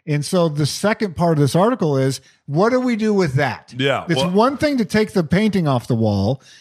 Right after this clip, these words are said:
Speaker 1: It's another thing, can you unwind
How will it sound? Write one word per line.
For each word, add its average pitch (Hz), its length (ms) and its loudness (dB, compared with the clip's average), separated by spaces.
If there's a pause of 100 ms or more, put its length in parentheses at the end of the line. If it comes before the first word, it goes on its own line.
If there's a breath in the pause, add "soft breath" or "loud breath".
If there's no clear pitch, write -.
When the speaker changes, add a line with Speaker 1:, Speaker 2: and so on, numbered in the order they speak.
(140 loud breath)
Speaker 1:
It's 143 160 -2
another 180 480 2
thing, 165 500 0 (240 soft breath)
can 226 400 -2
you 220 220 0
unwind 185 1040 0